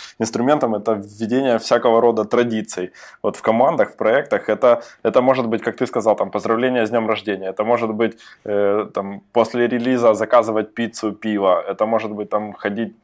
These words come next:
не знаю, раз в полгода вместе в караоке, э, ну, что угодно. Опять же, э, в ипаме, э, тоже проходит очень много хакатонов. Ну, а,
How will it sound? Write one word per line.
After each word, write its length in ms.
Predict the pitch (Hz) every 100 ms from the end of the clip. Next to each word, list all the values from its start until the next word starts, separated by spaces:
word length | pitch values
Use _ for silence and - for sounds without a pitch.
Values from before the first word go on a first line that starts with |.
| -
не 80 | 98
знаю, 180 | 104
раз 160 | 98 107
в 60 | -
полгода 420 | 113 110 113 107
вместе 380 | 107 110 - 101
в 40 | 95 -
караоке, 640 | 110 113 101 98 98 90 - - - _
э, 360 | 95 92 95 101
ну, 60 | 151
что 240 | - 160
угодно. 360 | 143 120 107 104
Опять 260 | 107 120
же, 240 | 113 110 101 - _
э, 180 | 104 98
в 100 | 113
ипаме, 420 | 127 156 139 120 - - - _ _ _ _ _ -
э, 520 | 113 107 104 104 104 104 - - - -
тоже 220 | 139 131
проходит 500 | - 113 135 123 -
очень 240 | 120 -
много 360 | 127 127 117 107
хакатонов. 600 | - 104 107 165 165 101 -
Ну, 140 | 139
а, 200 | - 113